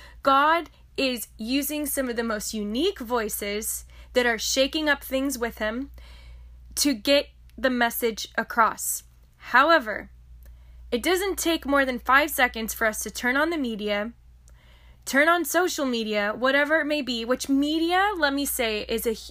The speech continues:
it is my calling to be a part of media. So I love it. I think it's a powerful vehicle and a powerful tool. But there are only, there's a spirit of the world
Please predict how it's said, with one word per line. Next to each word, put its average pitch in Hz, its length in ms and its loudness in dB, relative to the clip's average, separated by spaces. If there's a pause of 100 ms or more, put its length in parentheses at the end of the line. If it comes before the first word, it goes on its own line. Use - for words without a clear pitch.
it 330 160 2
is 330 180 0
my 277 160 2
calling 240 460 0
to 220 160 -6
be 233 200 -4
a 226 60 2
part 226 400 2
of 220 140 -4
media. 208 460 -4 (420)
So 277 320 4 (100)
I 277 140 8
love 269 340 0
it. 294 240 2
I 262 80 2
think 269 180 -2
it's 254 160 -2
a 226 60 -6
powerful 269 640 2
vehicle 233 640 -2
and 233 100 -2
a - 60 -4
powerful 233 480 2
tool. 214 400 -4 (720)
But 269 300 4
there 294 180 8
are 302 100 6
only, 330 520 0 (880)
there's 277 160 0
a 269 60 2
spirit 349 320 0
of 311 80 -2
the 349 80 0
world 320 340 2